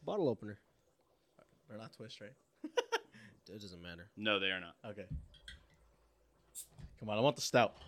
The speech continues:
Speaker 2: Oh, no, I got the co-, coffee pumpkin ale. Let's go.
Speaker 3: Coffee pumpkin?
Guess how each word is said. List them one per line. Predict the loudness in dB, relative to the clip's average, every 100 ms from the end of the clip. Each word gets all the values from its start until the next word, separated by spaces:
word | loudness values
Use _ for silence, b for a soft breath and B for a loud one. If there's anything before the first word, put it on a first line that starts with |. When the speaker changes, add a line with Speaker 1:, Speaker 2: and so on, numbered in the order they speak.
| -20 -20 -20 _ _ _ _ _ _ -20 -20 -20 -20 _ _ _ _ _ _ _ _ _ _ _ _
Speaker 2:
Oh, | 12 12
no, | 12
I | 12
got | 12
the | 12
co-, | 10 10 12 8
coffee | 6 4 4
pumpkin | 0 -2 2
ale. | 2 2 0
Let's | -2
go. | 8 8 6 _ _ _ _ _ -20 -16 -14
Speaker 3:
Coffee | -12 -12 -14 -20 -20
pumpkin? | -20 -20 -20